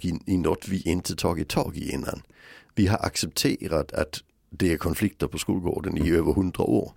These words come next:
Speaker 2: Mm.
Speaker 1: I, i, i gr-, folkskolan, liksom, grundskolan. Och plötsligt kommer där in en, en fritidspedagog eller två, var det väl från början, och säger, "Det här kan vi göra annorlunda."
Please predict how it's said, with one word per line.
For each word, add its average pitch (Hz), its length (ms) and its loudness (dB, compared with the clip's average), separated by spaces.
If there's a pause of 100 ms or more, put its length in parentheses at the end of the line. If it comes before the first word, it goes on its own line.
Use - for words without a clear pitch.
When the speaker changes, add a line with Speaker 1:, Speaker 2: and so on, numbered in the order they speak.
(140)
Speaker 2:
Mm. 73 120 -2 (180)
Speaker 1:
I, - 120 0
i, - 340 -2
i 92 120 -4
gr-, - 200 -6
folkskolan, - 640 0
liksom, - 280 -4 (540)
grundskolan. 76 580 -2 (380)
Och - 140 -6
plötsligt - 360 0
kommer 92 240 4
där 80 100 2
in 98 160 2 (600)
en, 98 240 2
en 117 220 4
fritidspedagog 87 920 0
eller 78 160 0
två, - 220 0 (440)
var 90 140 2
det 85 60 0
väl 82 140 -2
från 85 160 0
början, 82 360 0 (460)
och - 100 -2
säger, 101 200 4
"Det 73 160 0
här - 80 0
kan 240 140 0
vi 302 80 6
göra 71 160 -2
annorlunda." 92 520 -2